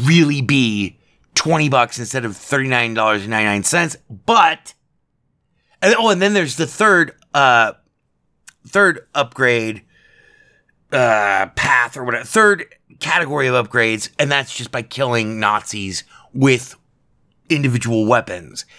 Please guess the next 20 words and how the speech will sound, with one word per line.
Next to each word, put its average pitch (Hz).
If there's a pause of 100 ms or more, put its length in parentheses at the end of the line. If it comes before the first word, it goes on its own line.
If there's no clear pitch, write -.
(140)
and 110
that 120
upgrades 113
the 120
individual 98
weapon 101
itself. 95 (1700)
Um, 123 (2000)
the 185
ama-, 208
most 220
amazing 202
thing, 180
apart 147
from 202
all 165
the 165
new 156
enemies, 156 (100)
and 180